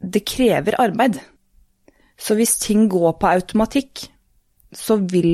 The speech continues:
man befinne seg i det samme tankemønstret om og om igjen. Og for veldig mange som kanskje føler seg låst, som jeg har gjort litt, så gagner jo ikke det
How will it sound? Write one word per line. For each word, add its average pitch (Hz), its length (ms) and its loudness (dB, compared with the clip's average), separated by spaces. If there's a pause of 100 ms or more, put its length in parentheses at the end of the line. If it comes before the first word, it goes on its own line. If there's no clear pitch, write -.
(100)
man 196 220 2
befinne 156 400 -2
seg 190 320 -2
i 185 160 -2
det 185 100 0
samme 151 540 -4 (180)
tankemønstret 165 960 -4
om 175 320 0
og - 240 -4
om 147 200 0 (680)
igjen. 202 380 2 (340)
Og 202 460 4 (100)
for 233 160 -2
veldig 208 300 2
mange 202 320 2 (580)
som 214 160 -2
kanskje 214 400 -2
føler 214 240 0
seg 202 160 -2
låst, 185 400 0
som 220 160 2
jeg 175 160 0
har 185 140 2
gjort - 240 -2
litt, - 240 -6 (340)
så 214 240 -2
gagner 170 380 2
jo 165 80 -6
ikke 226 160 -2
det 196 140 4